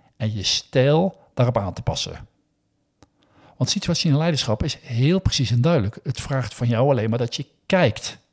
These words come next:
en dat je luistert. En dat je je afvraagt, "Wat heeft deze medewerker op deze taak op dit moment nodig?"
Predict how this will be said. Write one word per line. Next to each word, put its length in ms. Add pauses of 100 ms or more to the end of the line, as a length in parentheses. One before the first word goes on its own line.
(600)
en 100
dat 120
je 100
luistert. 720 (680)
En 140
dat 160
je 80
je 100
afvraagt, 540 (300)
"Wat 420
heeft 320 (320)
deze 420
medewerker 840 (480)
op 380
deze 380
taak 540 (580)
op 220 (100)
dit 220
moment 300
nodig?" 460